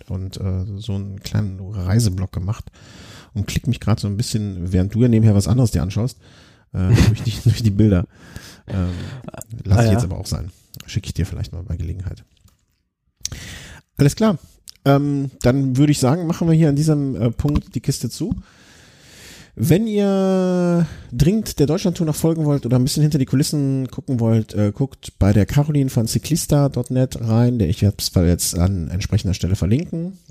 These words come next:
Speaker 1: Hm, ich weiß gar nicht, ob die Kollegen von Mein Sportradio auch einen täglichen Podcast zur Vuelta machen mit dem Felix. Kann ich mir gut vorstellen. Wenn nicht, egal,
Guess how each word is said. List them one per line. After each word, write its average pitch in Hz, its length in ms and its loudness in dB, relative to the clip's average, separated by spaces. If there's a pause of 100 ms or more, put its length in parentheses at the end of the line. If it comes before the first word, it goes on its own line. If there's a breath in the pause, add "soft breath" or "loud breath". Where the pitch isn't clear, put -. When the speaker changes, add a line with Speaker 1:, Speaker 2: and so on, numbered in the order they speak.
(120)
Speaker 1:
Hm, 131 400 -2 (260)
ich 123 180 2
weiß 104 680 0
gar 107 260 4
nicht, 208 340 -2
ob - 120 -4
die - 100 -6
Kollegen 131 460 0
von 123 160 -2
Mein 113 260 2
Sportradio 107 920 -2
auch 120 180 -4
einen 101 800 2
täglichen 135 400 0
Podcast - 560 -4
zur 107 200 -2
Vuelta 110 380 2
machen 139 380 -2
mit 113 120 -6
dem 107 120 -4
Felix. 123 420 -2 (720 loud breath)
Kann 135 160 4
ich 196 100 0
mir 170 100 0
gut 147 120 2
vorstellen. 143 540 0
Wenn 123 120 6
nicht, - 400 -4
egal, 139 520 2